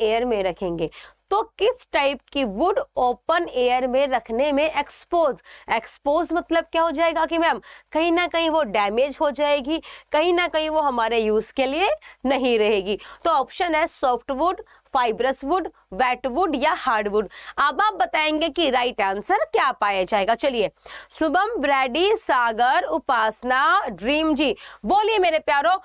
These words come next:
और गाइस, सेशन को like and share करते रहिए, क्योंकि आप लोगों के लिए ही तो सेशन लेके आ रहे हैं। अब देखो,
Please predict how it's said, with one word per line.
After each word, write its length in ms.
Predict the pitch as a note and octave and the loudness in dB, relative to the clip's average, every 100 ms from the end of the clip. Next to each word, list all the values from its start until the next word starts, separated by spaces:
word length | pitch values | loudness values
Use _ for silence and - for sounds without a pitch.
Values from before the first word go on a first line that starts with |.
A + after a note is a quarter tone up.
| - - | -4 -2
और 140 | D#4 | 0
गाइस, 600 | A#3 G#3 C4+ C#4 G4 B4+ | -2 0 2 2 2 0
सेशन 640 | - E4 C#4 C4+ F#4 G4+ | -2 0 0 0 0 0
को 380 | G4 D#4+ D#4 F4+ | 0 0 2 4
like 640 | F#4+ C#4+ B3+ C4 E4+ G4 - C4+ | 2 0 0 2 0 -2 -4 -2
and 260 | C4+ D#4+ | 0 0
share 420 | - C#4+ C4 D4+ F#4 | 0 0 2 0 0
करते 400 | A#3 G#3 - F4 | 0 0 0 0
रहिए, 500 | F4 F4 F4 E4+ C4+ | 2 2 2 2 0
क्योंकि 600 | - - - C#4+ D4+ F4 | -4 -18 -2 0 2 0
आप 480 | - C4+ D#4+ G4 G4 | 0 0 2 2 2
लोगों 300 | E4 D#4 E4 | 0 2 -2
के 160 | D#4 E4 | 0 0
लिए 120 | D#4+ | 2
ही 120 | E4 | 0
तो 120 | E4 | -2
सेशन 400 | - C#4 C4+ E4 | 0 0 0 0
लेके 280 | D#4 D4 D#4 | 0 0 0
आ 100 | D4+ | 0
रहे 100 | D4+ | 0
हैं। 80 | C4+ | 0
अब 120 | D4+ | -2
देखो, 460 | B3+ D4+ E4 F4 | -2 -2 0 0